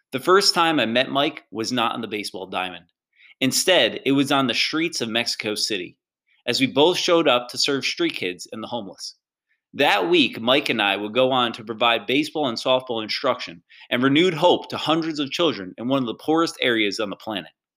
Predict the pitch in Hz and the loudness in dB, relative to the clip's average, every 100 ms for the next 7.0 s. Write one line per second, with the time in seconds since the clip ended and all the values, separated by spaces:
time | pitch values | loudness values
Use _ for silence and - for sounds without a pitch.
0 | _ _ _ _ _ _ - 131 175 170 | _ _ _ _ _ _ -2 4 4 4
1 | 202 160 143 156 143 - 131 107 98 135 | 4 6 6 6 2 2 2 4 2 2
2 | 143 156 143 127 104 95 101 95 143 - | 4 4 4 0 -2 -6 -6 0 2 2
3 | 135 131 120 117 - 92 - 117 90 - | 0 0 -2 -4 -6 -12 -8 -8 -10 -14
4 | _ _ - _ 120 123 165 180 185 175 | _ _ -20 _ -2 2 6 6 4 2
5 | 135 127 95 92 107 110 95 127 151 - | 2 2 0 -2 0 0 2 2 2 -4
6 | 110 110 113 - - 117 101 123 92 80 | -6 -2 -2 -2 -2 -4 -2 -2 -4 -6